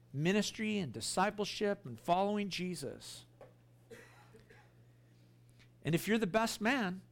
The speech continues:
the best woman, that's your job right there. That's your job. And it, and it, and it's interesting to me as I look at these last verses that close,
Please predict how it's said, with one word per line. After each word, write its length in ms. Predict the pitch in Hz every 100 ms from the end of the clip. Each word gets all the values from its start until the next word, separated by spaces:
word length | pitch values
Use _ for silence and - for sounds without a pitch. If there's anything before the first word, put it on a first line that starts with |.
| -
the 80 | -
best 280 | 147 202 -
woman, 420 | 220 285 208 190 - - _ - _ _ _ - -
that's 240 | 165 -
your 80 | 208
job 320 | 180 247 202 -
right 200 | 151 202
there. 260 | 220 180 - - - - _ - -
That's 220 | 160 -
your 100 | 220
job. 380 | 175 214 196 - - - - - - - - - - - - - - -
And 120 | - 208
it, 120 | 208
and 140 | 202
it, 180 | 220 202 - -
and 100 | 185
it's 160 | 196 262
interesting 440 | 302 247 - 226
to 120 | -
me 120 | 233
as 140 | 269 226
I 180 | 226 -
look 280 | 175 196 269
at 120 | 311
these 240 | 247 220 170
last 380 | 208 233 269 -
verses 400 | 254 254 220 -
that 200 | 185 -
close, 400 | 208 233 233